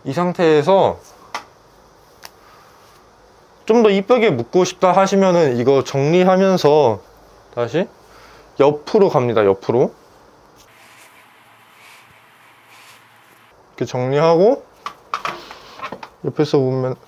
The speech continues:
정리하고 돌리고 돌리고 다시 넣고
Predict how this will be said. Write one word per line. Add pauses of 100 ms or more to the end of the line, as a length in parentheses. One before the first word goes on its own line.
(1500)
정리하고 (400)
돌리고 (320)
돌리고 (720)
다시
넣고